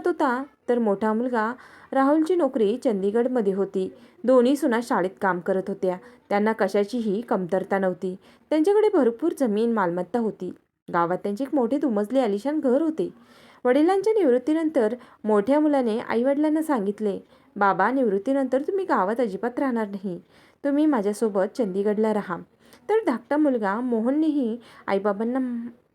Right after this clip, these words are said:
बोल, म्हणाला, "आई बाबा, तुम्ही माझ्यासोबत दिल्लीतच राहा," असा हट्ट करू लागला. आईवडिलांना असा मुलांचा आदर आणि सन्मान पाहून खूप आनंद झाला होता. मग वडील आपल्या मुलांना समजावून सांगू लागले, "नाही बेटा,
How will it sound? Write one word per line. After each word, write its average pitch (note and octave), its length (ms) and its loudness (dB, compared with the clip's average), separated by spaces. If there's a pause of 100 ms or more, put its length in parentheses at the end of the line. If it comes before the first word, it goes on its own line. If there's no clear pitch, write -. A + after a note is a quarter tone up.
(220)
बोल, G3+ 220 0
म्हणाला, G3+ 520 0 (360)
"आई C4+ 140 2
बाबा, D#4 260 2
तुम्ही C4 300 0
माझ्यासोबत A3 500 -2
दिल्लीतच B3 560 -4
राहा," A#3 280 -2 (420)
असा A#3 180 -2
हट्ट A3+ 300 -4
करू A#3+ 280 -2
लागला. F#3 340 -6 (380)
आईवडिलांना E4+ 600 2
असा A3 460 2
मुलांचा G#3 460 0
आदर G#3 300 -2
आणि B3+ 180 -2
सन्मान A3 420 -2
पाहून C4 380 0
खूप F4+ 160 -2
आनंद G#3+ 340 0
झाला A#3 240 0
होता. F#3+ 260 -6 (640)
मग G4 100 -2
वडील B3+ 480 4 (120)
आपल्या G#3 240 0
मुलांना G3+ 360 0
समजावून G#3 460 -2
सांगू G3+ 300 -4
लागले, F3+ 360 -4 (460)
"नाही G3+ 240 0
बेटा, F#3+ 360 0